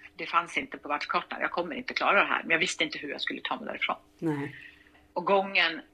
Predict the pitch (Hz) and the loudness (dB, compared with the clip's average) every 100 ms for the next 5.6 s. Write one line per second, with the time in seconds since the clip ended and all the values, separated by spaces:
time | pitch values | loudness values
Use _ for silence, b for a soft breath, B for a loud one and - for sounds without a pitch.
0 | - 180 170 196 196 175 165 151 - 202 | -12 -4 2 4 4 4 2 2 2 4
1 | 175 165 156 - - 262 240 - - 196 | 6 4 2 -8 -2 0 0 -2 -2 -2
2 | - 175 175 147 - - 180 170 151 160 | 0 2 0 0 -6 -2 2 2 2 -2
3 | - 156 - 151 143 151 147 151 147 156 | -2 -4 -4 -4 -4 -6 -8 -6 -2 -2
4 | - - - _ _ _ _ - 160 175 | -2 -6 -6 _ _ _ _ 2 4 6
5 | 147 143 151 147 165 | 4 2 0 2 2